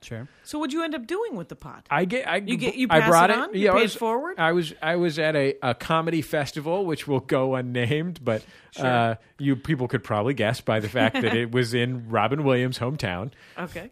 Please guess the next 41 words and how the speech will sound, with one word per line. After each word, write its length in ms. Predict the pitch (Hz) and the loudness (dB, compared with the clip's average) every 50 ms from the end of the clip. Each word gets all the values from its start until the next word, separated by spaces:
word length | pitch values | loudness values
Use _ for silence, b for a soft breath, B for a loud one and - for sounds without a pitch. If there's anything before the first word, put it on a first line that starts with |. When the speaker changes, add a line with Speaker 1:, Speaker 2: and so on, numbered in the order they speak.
| - 165 | -6 -2
Speaker 3:
Um, 680 | 143 139 139 139 135 131 131 131 131 131 131 139 143 - - 151 | 0 2 2 4 4 2 2 0 -2 -4 -4 -6 -8 -12 -14 -8
but 240 | 127 123 143 139 | -2 0 2 2
I 100 | 139 143 | 4 2
was 140 | 143 139 127 | 2 2 0
at 80 | 151 147 | -2 -2
a 60 | 143 | -2
comedy 280 | - 139 127 127 127 123 | -2 -2 -2 -2 -2 -2
festival. 360 | 135 131 120 - 156 156 143 | -2 -2 -4 -2 -2 -2 -2
I 80 | 139 | -2
brought 260 | 123 143 139 127 131 135 | 0 2 2 2 2 2
it 140 | 139 151 | 0 0
in 200 | 123 104 113 147 | 0 -2 -2 -2
and 300 | 160 131 120 123 123 - | -6 -6 -6 -6 -8 -10
sh-, 60 | - - - | -12 -16 -12
shared 340 | - - - 104 98 104 110 | -10 -6 -4 -2 -2 -2 -2
it 140 | 139 - - | -4 -4 -4
with 200 | 123 113 107 117 | -6 -6 -2 -2
other 240 | 110 101 104 110 95 | 0 0 0 -2 -2
people. 240 | - 117 110 - 127 | -2 -4 -4 -2 0
Needless 320 | 151 220 254 247 202 165 - | 2 4 6 6 6 4 2
to 100 | - 156 | 2 2
say, 240 | 165 202 147 131 - B B B B | 4 6 6 4 2 B B B B
it's 160 | 208 185 214 | -2 0 2
not 260 | 311 294 240 180 135 | 4 4 4 2 0
difficult 560 | - 233 240 196 214 202 - 170 165 151 135 | 0 0 0 2 2 2 2 2 2 2 2
to 140 | - 151 131 | 2 0 -2
find 360 | - - 170 165 160 156 143 | 0 0 0 0 2 2 0
someone 360 | 127 - 151 127 127 123 120 - | 0 0 0 0 2 2 2 2
who 120 | 131 127 | 2 2
smokes 380 | - - 165 160 139 127 - 277 | 2 4 6 6 6 6 4 4
Speaker 2:
<laughs> 40 | |
Speaker 3:
pot 340 | - 147 127 113 110 117 - B B B B B | 4 6 8 8 6 4 2 B B B B B
in 160 | 165 170 165 | 2 4 4
the 80 | 151 139 | 4 2
staff 480 | - - - 175 147 135 131 120 - | 2 0 2 4 4 4 4 2 2
of 140 | 135 113 - | -2 -4 -4
the 60 | - | -6
comedy 460 | 117 - - 196 185 151 135 107 95 85 | -6 0 2 2 4 4 2 0 -2 -4
festival. 600 | - - 92 82 - - - 87 90 78 73 _ _ _ _ - | -4 -6 -6 -6 -6 -10 -10 -8 -8 -10 -10 _ _ _ _ -20
Speaker 2:
It's 160 | - - - | -18 -16 -16
true. 340 | - - 160 147 147 143 | -14 -14 -14 -14 -14 -14